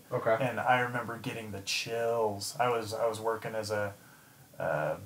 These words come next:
Speaker 2: I don't know, on my job I could, I could use headphones, and, uh, I, I listened to the story, and it just, it literally gave me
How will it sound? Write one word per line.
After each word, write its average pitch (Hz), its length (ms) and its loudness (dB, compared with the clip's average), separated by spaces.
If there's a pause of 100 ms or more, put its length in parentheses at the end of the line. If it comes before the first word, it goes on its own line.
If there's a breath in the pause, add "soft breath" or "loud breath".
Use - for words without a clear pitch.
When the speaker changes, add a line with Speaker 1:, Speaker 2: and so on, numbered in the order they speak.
(960 loud breath)
Speaker 2:
I 165 220 12
don't 147 120 10
know, 143 640 2
on 165 180 8
my 147 120 10
job 135 260 8
I 123 100 2
could, 107 300 -8
I 127 80 0
could 113 180 -8
use 113 220 -10
headphones, 98 640 -4 (360 soft breath)
and, 123 320 0
uh, 110 340 6 (840 soft breath)
I, 127 380 6
I 131 140 6
listened 143 320 6
to 120 60 -4
the 107 100 -6
story, 123 420 2
and 110 100 -6
it 110 100 -4
just, - 380 -8
it 131 120 0
literally 139 500 6
gave 123 340 -2
me 113 140 -8